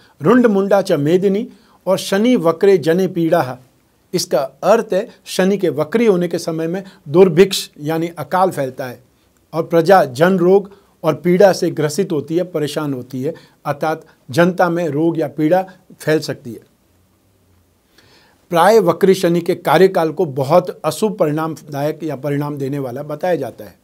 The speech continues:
जबकि पाया गया है कि वक्री होने पर शनि के प्रभावों का शुभत्व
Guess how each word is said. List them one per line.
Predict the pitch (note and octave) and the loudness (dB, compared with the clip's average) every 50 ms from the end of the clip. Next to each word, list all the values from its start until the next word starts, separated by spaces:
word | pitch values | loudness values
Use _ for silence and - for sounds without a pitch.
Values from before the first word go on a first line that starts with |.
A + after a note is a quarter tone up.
| _ _ _ _ _ _ - | _ _ _ _ _ _ 0
जबकि | C#3+ A3+ A3 - C4 | 0 0 2 2 -2
पाया | B3 B3+ - C#3 C#3+ E3+ G#3+ A#3+ | -4 -2 -2 2 4 4 4 4
गया | G#3+ F#3 D3+ C#3 | 4 2 2 0
है | B2+ C3 C#3 - - _ _ - | -2 -6 -10 -12 -16 _ _ -8
कि | D#3 | -4
वक्री | C#3 D#3+ D#3+ - G#3+ A#3+ | -2 -2 -2 0 0 2
होने | A3+ F3+ D#3+ D#3+ | 2 2 0 -2
पर | D3+ F3+ F3+ | -2 -4 -4
शनि | F3 - E3+ D#3+ E3 E3+ | -4 -4 -4 -4 -4 -4
के | E3 E3+ | -4 -6
प्रभावों | - C#3 C3+ B2+ C#3+ D3+ E3 E3 | -8 -8 -8 -6 -4 -4 -4 -4
का | D#3+ F3+ E3 | -6 -6 -8
शुभत्व | B2+ - - F#3 E3+ A3+ A3+ A3+ A3+ A#3+ B3 A#3+ | -6 -2 -2 2 2 2 2 4 4 2 2 2